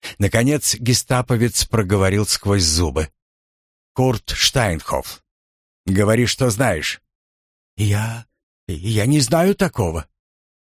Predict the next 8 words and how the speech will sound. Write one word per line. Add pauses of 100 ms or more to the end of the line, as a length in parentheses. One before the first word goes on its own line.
«В
кино
никогда
не
ходишь?» (640)
«Нет, (240)
э,
да».